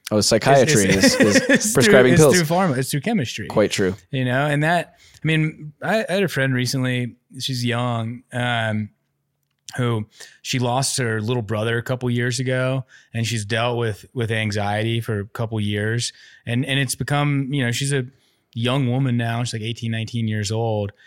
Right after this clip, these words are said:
Speaker 2: And she was recently prescribed lorazepam and told to, uh, stop going to class. Basically told to, like, remove, like, basically told to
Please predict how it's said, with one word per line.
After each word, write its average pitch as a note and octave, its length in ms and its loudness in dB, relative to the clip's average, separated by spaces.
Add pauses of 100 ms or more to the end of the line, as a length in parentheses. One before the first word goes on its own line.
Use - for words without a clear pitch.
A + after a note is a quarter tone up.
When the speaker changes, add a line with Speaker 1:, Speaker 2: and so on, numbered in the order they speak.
(200)
Speaker 2:
And A2 560 -2
she B2+ 840 0 (720)
was A2+ 180 -2
recently B2 960 -2 (180)
prescribed B2+ 720 -2
lorazepam A#2 1080 -2 (540)
and A2+ 380 -2
told A#2+ 600 -2 (100)
to, A2+ 640 0 (640)
uh, A#2 180 -2
stop A2 340 -2
going A2 300 -2
to G#2+ 100 -6
class. G#2+ 600 -8 (240)
Basically A#2 280 -4
told A#2 260 -2
to, A#2+ 100 -4
like, G#2+ 320 -2 (560)
remove, A#2+ 360 0
like, A#2+ 180 -2
basically D#3 480 0 (320)
told C3+ 240 -2
to C3 160 -6